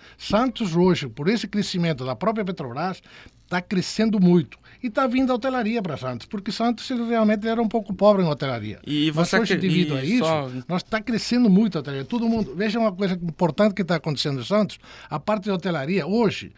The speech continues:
Speaker 1: já tá sendo todo reformado, os hotéis hoje estão todos praticamente reformados. Ah, o Mendes Hotéis, por exemplo, ele reformou dois hotéis de cima e embaixo.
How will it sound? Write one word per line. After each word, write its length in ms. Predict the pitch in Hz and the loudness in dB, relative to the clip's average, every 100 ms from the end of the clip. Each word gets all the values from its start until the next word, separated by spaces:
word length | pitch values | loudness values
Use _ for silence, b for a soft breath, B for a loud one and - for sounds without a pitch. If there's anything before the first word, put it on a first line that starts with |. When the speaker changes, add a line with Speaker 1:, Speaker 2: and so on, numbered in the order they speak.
| b b | b b
Speaker 1:
já 120 | 190 | -8
tá 160 | 185 214 | -4 -4
sendo 240 | 220 190 | -2 -4
todo 280 | 180 262 233 | -2 -2 0
reformado, 640 | 202 - 147 143 202 208 202 - | -2 -4 -6 -4 -2 -2 -6 -8
os 200 | 170 - | -10 -6
hotéis 440 | 165 131 214 180 | -8 -4 -4 -4
hoje 140 | 226 202 | -4 -6
estão 240 | - 220 | -4 -6
todos 400 | 175 - 247 185 | -6 -2 -2 -2
praticamente 480 | - 175 175 175 180 | -6 -8 -4 -4 -2
reformados. 500 | 170 - 135 123 110 B B B | -6 -8 -8 -8 -10 B B B
Ah, 200 | - 151 | -10 -6
o 160 | 147 139 | -6 -2
Mendes 400 | 170 226 240 - | 2 4 2 0
Hotéis, 380 | 143 - 180 - | -6 -4 -4 -4
por 100 | 123 | -10
exemplo, 340 | 127 196 202 | -6 -4 -2
ele 100 | 208 | -4
reformou 480 | 208 233 196 202 208 | -4 0 2 2 2
dois 200 | 196 185 | 2 0
hotéis 300 | 143 151 208 | -4 -4 -6
de 60 | - | -4
cima 180 | 202 190 | -4 -4
e 40 | |
embaixo. 300 | 139 156 117 | -2 -4 -6